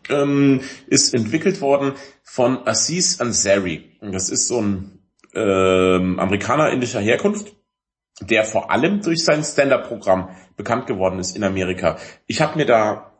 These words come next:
alles, was eben so auf Netflix und Amazon Prime verfügbar ist, hab ich mir auch angeschaut. Ich schaue mir ganz gern mal diese Stand-up-Sachen an. Da ist nämlich die Gagdichte unheimlich hoch. Und Aziz Ansari hat ein wirklich zum Brüllen komisches Stand-up-Programm. Auf Netflix gibt's beide bekannteren Specials.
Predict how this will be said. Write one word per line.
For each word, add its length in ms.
alles, 280
was 100
eben 160
so 100
auf 120
Netflix 500
und 80
Amazon 240
Prime 160
verfügbar 560
ist, 180
hab 100
ich 120
mir 80
auch 100
angeschaut. 520
Ich 80
schaue 120
mir 80
ganz 220
gern 200
mal 140
diese 160
Stand-up-Sachen 680
an. 280
Da 140
ist 240
nämlich 180
die 80
Gagdichte 420
unheimlich 380
hoch. 160
Und 280
Aziz 300
Ansari 360
hat 200
ein 200
wirklich 400
zum 300
Brüllen 840
komisches 640
Stand-up-Programm. 680
Auf 120
Netflix 380
gibt's 240
beide 320
bekannteren 560
Specials. 520